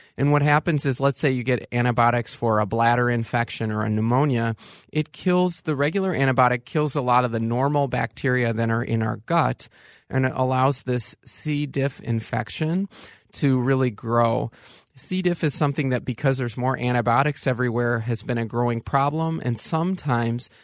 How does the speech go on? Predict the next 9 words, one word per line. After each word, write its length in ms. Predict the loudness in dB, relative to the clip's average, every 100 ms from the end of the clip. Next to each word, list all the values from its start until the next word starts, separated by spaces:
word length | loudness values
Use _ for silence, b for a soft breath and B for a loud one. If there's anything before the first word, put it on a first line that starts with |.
| b -8
people 320 | -6 -4 -2
need 260 | -2 -4
several 540 | -6 -2 -2 0 -4 -6
courses 800 | -16 -4 0 0 -2 -4 -4 -4
of 180 | -8 -8
treatment 460 | -6 -4 -2 -4
to 120 | -4
cure 320 | -8 -4 -2 -2
it. 220 | -4